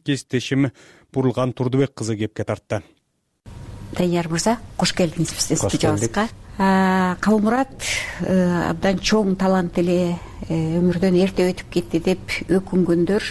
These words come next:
Speaker 2: ушу курбалдаштардын арасында абдан көп да, көп болуп калам. Алардын ичинде сиз да барсыз, сиз айрыкча көп эскерип жүрөсүз, эсселериңизди окудум.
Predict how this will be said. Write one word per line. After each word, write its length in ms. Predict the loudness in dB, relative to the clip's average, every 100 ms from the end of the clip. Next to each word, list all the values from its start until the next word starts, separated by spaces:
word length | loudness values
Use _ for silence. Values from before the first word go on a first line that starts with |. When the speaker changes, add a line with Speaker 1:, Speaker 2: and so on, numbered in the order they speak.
| -10 -10
Speaker 2:
ушу 180 | -10 -4
курбалдаштардын 840 | 0 2 2 0 -2 -4 0 0
арасында 560 | 2 0 0 2 2 -2 -8 -16 -16 -16 -6
абдан 340 | -4 0 2 2
көп 200 | 0 -2
да, 80 | -2
көп 220 | 0 0
болуп 220 | -2 -2
калам. 240 | 0 0 0 -8 -14 -16 -4
Алардын 360 | 0 0 0 -2
ичинде 320 | -2 0 -2
сиз 240 | 0 0
да 140 | 2 2
барсыз, 420 | 0 -2 -4 -4
сиз 260 | 0 0 2
айрыкча 380 | 0 0 -4
көп 200 | -2 -2 -2
эскерип 340 | -2 -2 -2
жүрөсүз, 380 | 0 0 2 0
эсселериңизди 760 | 2 2 2 2 0 -2 0 0
окудум. 520 | 0 0 0 0